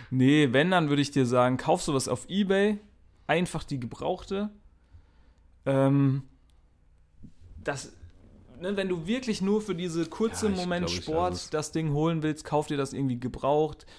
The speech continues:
Speaker 1: dann hat die auch eine Akkulaufzeit, ist dann scheißegal, dann, was weiß ich, ist scheißegal, dann muss die einfach nur ein bisschen funktionieren, dann probierst du die aus und ich, ich geb dir Brief und Siegel, du benutzt das einen Sommer vielleicht maximal und danach ist das Ding tot, weil du hast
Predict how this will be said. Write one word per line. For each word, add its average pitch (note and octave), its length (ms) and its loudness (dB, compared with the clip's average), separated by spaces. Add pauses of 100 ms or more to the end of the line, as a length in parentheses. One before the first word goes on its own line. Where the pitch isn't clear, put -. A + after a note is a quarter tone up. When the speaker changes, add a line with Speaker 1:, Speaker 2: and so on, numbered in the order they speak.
(140)
Speaker 1:
dann C3 200 -2
hat D3 120 2
die D3 120 0
auch C3 100 0
eine C#3+ 200 0
Akkulaufzeit, D3 540 0
ist - 160 -6
dann C#3 140 2
scheißegal, C#3 760 0
dann, A#2+ 220 -4 (400)
was C#3 160 -4
weiß C3+ 180 -2
ich, D3+ 160 -6
ist C#3+ 140 -4
scheißegal, C#3 480 0
dann B2+ 100 2
muss C3+ 140 -2
die B2+ 120 -4
einfach B2+ 180 -4
nur C3 120 0
ein C3 60 -2
bisschen B2 240 -2
funktionieren, B2 720 0
dann B2+ 160 -2
probierst C3+ 320 -4
du C3 40 -8
die A#2 140 -2
aus D#3 380 0
und B2+ 180 -4 (320)
ich, - 160 -4 (220)
ich - 160 -8
geb C#3+ 160 0
dir C#3+ 160 0
Brief D#3+ 340 2
und C#3 220 -2
Siegel, C3 320 -4
du A#2+ 100 -4
benutzt C3 440 -2
das C3 180 -2
einen C#3+ 400 0
Sommer C#3 340 0
vielleicht B2+ 480 -2
maximal B2+ 720 0
und B2+ 60 0
danach B2+ 340 0
ist C3 220 -6
das B2+ 180 -4
Ding C#3 240 -4
tot, D3 380 -6
weil A#2+ 160 -4
du C3 120 -6
hast D3 240 -8